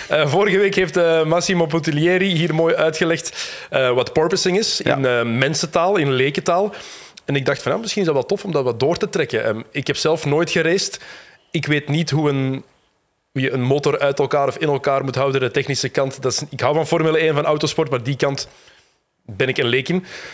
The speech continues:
Speaker 1: Dus leek het mij wel interessant om elke week zoiets eruit te pikken en dat wat uit te leggen in, in gewone mensentaal. Voor mensen die nooit echt in de autosportwereld gezeten hebben. En ik hoorde jou iets heel interessants zeggen dit weekend,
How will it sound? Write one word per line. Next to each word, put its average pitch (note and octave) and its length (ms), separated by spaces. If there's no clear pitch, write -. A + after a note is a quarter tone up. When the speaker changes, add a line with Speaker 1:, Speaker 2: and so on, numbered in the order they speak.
Speaker 1:
Dus E3+ 220
leek E3+ 160
het - 80
mij D#3 120
wel D3 100
interessant D#3+ 400
om D#3+ 80
elke D#3 240
week D3+ 160
zoiets C#3+ 340
eruit D3+ 280
te F3+ 100
pikken F#3 340
en C#3+ 100
dat B2+ 120
wat C3 180
uit D3+ 180
te D#3+ 80
leggen D#3 260
in, D3 180
in B2 340
gewone D3 400
mensentaal. A2+ 640
Voor G#2 120
mensen B2+ 240
die B2 100
nooit C3+ 200
echt C#3+ 140
in C3+ 60
de - 60
autosportwereld A#2+ 680
gezeten G#2 360
hebben. G#2 180
En B2 60
ik A#2 60
hoorde D#3 220
jou G#3+ 160
iets F#3 120
heel F3 140
interessants F#3 380
zeggen F#3+ 180
dit F3+ 120
weekend, G3 360